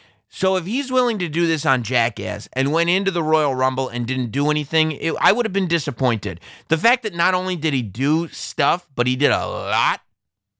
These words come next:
made me smile. I grew up with Johnny Knoxville.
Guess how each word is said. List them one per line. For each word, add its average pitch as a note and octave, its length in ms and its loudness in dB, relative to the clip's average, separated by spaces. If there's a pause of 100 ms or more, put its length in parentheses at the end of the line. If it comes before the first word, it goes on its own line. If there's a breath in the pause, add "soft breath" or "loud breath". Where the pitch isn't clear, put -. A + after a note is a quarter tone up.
(420)
made B2 180 2
me A2+ 120 0
smile. G2 480 -4 (1200)
I D#3 120 6
grew C3+ 220 -2
up E3+ 140 0
with F3 120 -4
Johnny F3 280 0
Knoxville. E3+ 640 -2